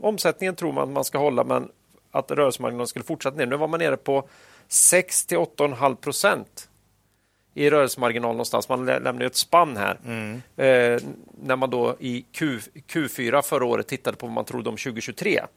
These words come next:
Speaker 1: Och det här är historiskt lågt, företaget som har haft en rörelsemarginal på tretton till femton procent
Speaker 2: Man har
Speaker 1: ungefär.
Speaker 2: varit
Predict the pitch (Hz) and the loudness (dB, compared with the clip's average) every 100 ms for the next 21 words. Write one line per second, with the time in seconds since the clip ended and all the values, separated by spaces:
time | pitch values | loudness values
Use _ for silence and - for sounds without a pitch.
0 | _ _ 123 139 147 131 160 - 214 202 | _ _ 0 4 4 2 -2 -2 -2 0
1 | 170 - 127 - 135 123 117 117 - 127 | 0 0 -4 0 0 0 -2 -2 -2 0
2 | 120 131 123 123 127 117 117 120 120 - | 0 0 2 2 0 -4 -2 -4 -4 -8
3 | _ _ - - 156 - 117 - - 196 | _ _ -10 0 0 2 -6 -6 0 2
4 | 110 - - 240 208 180 110 110 104 92 | 0 -4 0 0 0 -4 -4 -4 -4 -2
5 | 110 110 113 | 2 0 0